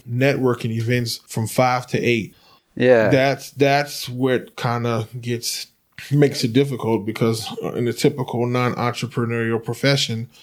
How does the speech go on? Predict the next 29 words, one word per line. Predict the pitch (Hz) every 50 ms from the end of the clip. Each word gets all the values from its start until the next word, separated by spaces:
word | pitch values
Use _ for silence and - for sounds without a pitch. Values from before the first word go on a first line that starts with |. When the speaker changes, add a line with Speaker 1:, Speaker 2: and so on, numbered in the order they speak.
| - - - - - _ -
Speaker 1:
you | - 101
go | 92 113 110
to | 107 104
work, | 107 113 113 110 -
you | 120
punch | - - 123 107 - -
your | -
clock, | - 131 127 131 131 131 - _ _ _ _ _ _ -
you | 127 123 123
go | - 127 123 123
home, | 139 139 131 131 110 104 110
and | 110 107
that's | 110 101 - - 123
it | 113 -
for | - - 113
the | 110
day. | 107 110 123 123 117 110 104 101 - _ - - - - _ _ -
You | - 110
know, | 110 110 107
my | 107 110 117 120 120
day | 113 117 117 120 117 104
never | 104 117 117 113 113 117
really, | 113 120 123 123 123 120 120 117 117 - -
it | - - 117 - -
ends, | 143 156 165 165 147 135
but | 131 131 127
it | 120 117 123
doesn't | 131 127 131 120 117 110 104
end. | 98 87 85 87